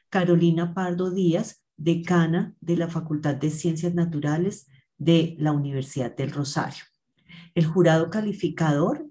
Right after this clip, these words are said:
está integrado por el doctor Neil Rosser,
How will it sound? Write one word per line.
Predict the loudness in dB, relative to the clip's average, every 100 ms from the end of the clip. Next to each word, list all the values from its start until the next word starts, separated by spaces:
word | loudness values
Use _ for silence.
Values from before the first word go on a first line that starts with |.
| -6
está | -4 0
integrado | -2 0 0 2 4 4 2
por | 0
el | 0 0
doctor | -2 -4 -2 -2 2
Neil | 4 4
Rosser, | 2 0 -2 -6 -10